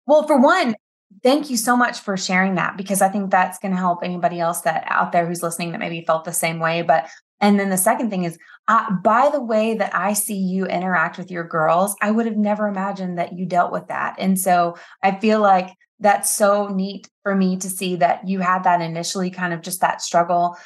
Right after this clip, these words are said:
at the beginning. But oh my gosh, I mean, you literally look almost physically melt whenever you're around your girls. Um, and then the way I see you interacting with them online a lot more so than I get to see you in person. But,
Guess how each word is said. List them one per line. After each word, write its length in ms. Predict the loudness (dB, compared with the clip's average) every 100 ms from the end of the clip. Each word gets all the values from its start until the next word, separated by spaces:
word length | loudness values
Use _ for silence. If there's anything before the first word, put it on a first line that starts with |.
| -8
at 120 | -6 -2
the 60 |
beginning. 440 | -2 2 4 4 2
But 200 | 0 -2
oh 160 | -4 0
my 200 | 0 -2
gosh, 420 | -2 -2 -2 -8 -12 -20 _ 4
I 80 |
mean, 440 | 6 6 4 0 -4
you 320 | 0 0 -2
literally 440 | 0 2 2 0
look 240 | 0 0 0
almost 320 | 0 0 -2
physically 440 | -4 -4 -6 -2 4
melt 460 | 6 6 4 0 -6
whenever 320 | -4 -4 -4
you're 180 | -2 -2
around 360 | 0 -2 -2
your 100 | -6
girls. 500 | -2 4 4 4 -4 -4
Um, 360 | -2 -2 -4 -4
and 140 | -2
then 340 | 0 0 -2 -6 -20 _
the 80 | 2
way 240 | 4 4
I 160 | 2 0
see 220 | -2 -8
you 280 | -8 -6 -4
interacting 640 | -4 -2 -2 -2 -8 -8
with 120 | -6
them 140 | -6 0
online 560 | 2 2 0 0 -2
a 100 | -4
lot 300 | -2 -2 0
more 240 | 0 0 -2
so 400 | 0 0 0 -2
than 240 | -4 -4 -4
I 80 |
get 160 | -6 -8
to 60 | -10
see 120 | -10
you 180 | -8 -6
in 140 | -2
person. 400 | -2 0 0 0
But, 300 | 4 2 2